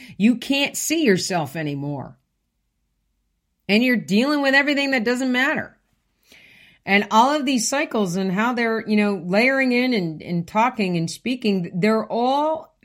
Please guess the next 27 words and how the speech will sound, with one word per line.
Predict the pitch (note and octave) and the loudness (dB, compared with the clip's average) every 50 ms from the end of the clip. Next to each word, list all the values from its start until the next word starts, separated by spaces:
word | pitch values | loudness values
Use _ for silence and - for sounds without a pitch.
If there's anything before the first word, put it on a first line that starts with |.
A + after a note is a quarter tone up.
| - _ _ _ _ _ _ _ _ _ | -20 _ _ _ _ _ _ _ _ _
there | F#3 G#3 A3+ - | 0 0 0 4
isn't | - B3 C#4+ C#4 D#4 B3+ G#3+ | 4 2 4 4 2 4 4
one | G#3 A3+ B3 C#4+ | 6 6 6 4
of | C#4+ B3 | 2 2
them | A#3+ A3+ G#3+ | 2 4 4
that | G#3+ G3 F3 | 2 2 0
says, | - - A#3 A3 G#3+ G#3 G#3 F#3+ E3+ - - - _ _ _ _ _ _ _ _ _ _ _ _ _ _ _ _ _ _ _ _ _ _ _ _ _ _ _ _ _ _ _ _ _ _ _ _ _ _ _ _ _ _ _ _ | -2 0 4 4 6 6 4 2 -2 -6 -10 -14 _ _ _ _ _ _ _ _ _ _ _ _ _ _ _ _ _ _ _ _ _ _ _ _ _ _ _ _ _ _ _ _ _ _ _ _ _ _ _ _ _ _ _ _
"Well, | A#3 C4 D4 C#4+ C#4 | -6 -4 -2 0 0
you're, | A#3 F#3+ F#3+ | 0 -2 -2
you | E3 - - A#3 A#3 | -6 -6 -6 -4 -4
guys | G#3 C4 C4 C#4 C#4 G#3+ F#3+ | -2 -2 -2 -2 -2 0 0
are | F3 | -2
doing | D#3+ C#3+ G3+ A#3 B3+ C4 B3+ A3+ | 0 0 0 0 2 2 2 0
it | F#3+ F3 | 0 -2
the | - G#3 | -2 -2
right | G#3+ A3+ A#3 A3 G#3+ | 0 0 2 2 2
way," | G#3 A#3 C4 B3 G3+ D#3 D3 D#3 | 2 2 2 2 2 0 0 -2
you | D#3+ D#3+ | -2 -2
know? | E3 F#3 A#3 A3+ - | -2 -4 -4 -6 -6
<laughs> | - - - - - - - - - - - - - - - - - - _ _ _ _ _ F4+ E4+ - - - _ _ - _ _ - - - _ D4+ - - _ C4+ - - _ | -6 -8 -8 -8 -8 -12 -16 -18 -18 -18 -20 -20 -20 -20 -20 -20 -20 -20 _ _ _ _ _ -14 -14 -14 -20 -20 _ _ -20 _ _ -20 -20 -8 _ -8 -8 -4 _ -6 -6 -6 _
<laughs> | - A3+ - - | -8 -8 -8 -10
It's | - C4+ D#4 E4 E4+ D#4 C4 - A#3+ A#3 A3+ A3+ - | -10 -10 -8 -6 -4 -4 -4 6 6 6 6 6 2
all | - G#3+ B3 C4 C4+ C#4 C#4 C#4+ C4 | -4 -2 0 2 4 4 4 2 0
trying | - - C4 A#3+ A#3+ A#3+ A#3 | 0 -4 -2 0 0 0 0
to | A3+ | 0
correct | A3 - - A3 A3+ C4 D4 C4+ - - | -2 0 -2 0 2 2 0 0 -2 -2
everything. | F3 D#3+ D3+ E3 D#3+ C#3+ D3 D#3 D3 C3+ C3+ B2+ C3 | -2 -2 -2 -4 -6 -4 -6 -6 -6 -6 -8 -10 -12